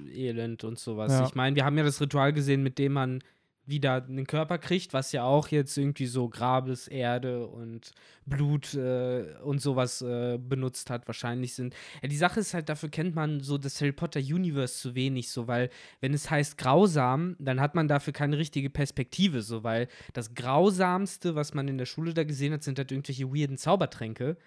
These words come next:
Speaker 1: so, die halt irgendwelche Effekte haben, die aber auch wiederum mit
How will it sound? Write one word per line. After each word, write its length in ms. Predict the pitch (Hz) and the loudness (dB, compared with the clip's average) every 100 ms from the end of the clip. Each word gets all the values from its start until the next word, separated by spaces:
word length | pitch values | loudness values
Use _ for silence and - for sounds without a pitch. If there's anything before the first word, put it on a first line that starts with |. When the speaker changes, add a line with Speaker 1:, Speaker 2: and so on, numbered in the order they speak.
| - - | -20 -18
Speaker 1:
so, 140 | - 127 | -8 -6
die 160 | 123 | -2
halt 180 | 131 123 | -2 -2
irgendwelche 380 | 135 131 127 123 | -4 -4 -4 -4
Effekte 400 | - 135 - 127 | -4 -4 -2 0
haben, 240 | 131 147 | 0 0
die 140 | 135 131 | 0 0
aber 240 | 135 120 | 2 2
auch 200 | 143 - | 2 0
wiederum 400 | 156 156 147 151 | 0 0 2 2
mit 140 | 147 | 0